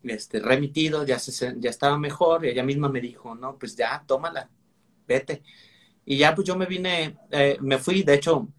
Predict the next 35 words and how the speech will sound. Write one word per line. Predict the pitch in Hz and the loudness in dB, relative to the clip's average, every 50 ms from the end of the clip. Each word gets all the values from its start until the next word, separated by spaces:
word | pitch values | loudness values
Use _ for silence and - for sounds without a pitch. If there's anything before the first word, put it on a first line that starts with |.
| _ _ _ - - - - - _ _ _ | _ _ _ -20 -20 -20 -20 -20 _ _ _
elegí | 127 127 131 135 127 - 151 147 | 2 4 4 2 2 2 2 2
el | 139 135 160 | 4 4 2
imss | 185 226 254 - | 2 0 -2 0
para | - - 156 135 | 0 2 2 2
hacer, | 131 - - 139 143 143 151 147 - | 0 0 0 0 0 0 -2 -6 -4
eh, | 135 127 120 117 117 117 113 110 110 110 | -2 0 0 0 0 0 -2 -2 -2 0
pediatría. | - 123 117 110 107 - 135 143 156 175 196 - - | 0 0 0 0 0 0 0 0 0 0 -2 -4 -2
Me | 143 135 135 131 127 123 | 0 2 2 2 2 2
de-, | 123 131 160 - _ _ | 0 0 -2 -2 _ _
me | 139 139 131 127 127 127 | -6 -4 -2 -2 -4 -4
tocó | - - 143 139 - - 160 170 | -4 -6 -6 -6 0 0 0 0
estar | - - - 170 180 190 | 0 2 4 4 4 4
en | 190 196 175 160 | 0 -4 -6 -8
el | 147 135 | -10 -12
primer | 147 131 131 135 147 156 160 | -10 -10 -10 -6 -4 -4 -4
año | 156 160 160 160 165 156 | -4 -4 -6 -8 -10 -10
en | 143 131 | -8 -8
Villahermosa, | 131 131 131 123 117 131 143 165 160 - 170 | -6 -4 -2 -2 -2 0 -2 -2 -2 -2 -4
en | 160 151 | -6 -2
Tabasco, | - 131 120 127 135 147 - - - 196 214 - - _ _ _ _ _ _ _ _ _ _ _ | 0 4 8 8 8 8 6 2 -2 -2 -2 -2 -6 _ _ _ _ _ _ _ _ _ _ _
eh, | - 127 123 123 120 123 131 127 | -2 2 4 4 4 4 2 2
y | 156 160 165 175 196 202 208 196 - _ _ _ _ - | 2 2 4 4 6 6 6 4 2 _ _ _ _ 2
terminé | 151 135 131 131 131 135 139 143 151 156 165 | 4 4 4 4 2 0 0 0 0 0 -2
en, | 170 - - | -4 -6 -4
en | 143 135 131 127 | -4 -2 -2 0
la, | 127 127 120 120 120 113 110 104 - - | 0 0 0 0 -2 -4 -6 -8 -10 -12
en | - 123 120 117 | -12 -10 -10 -8
el | 110 | -4
Centro | - 147 143 165 165 | -2 0 2 2 0
Médico | 160 160 160 160 - 160 151 147 143 139 - - | 0 -2 -4 -6 -6 -8 -6 -6 -8 -10 -8 -6
Avi-, | - 135 135 151 160 - | -4 -2 -2 -2 -4 -2
Ávila | - 151 156 165 185 185 | -2 -2 0 0 0 -2
Camacho, | - 202 196 196 190 190 - 196 | -2 0 0 2 0 0 -2 -6
en | 180 170 | -6 -4
Puebla, | - 190 185 - - 123 143 - | 0 2 2 2 2 -2 -8 -10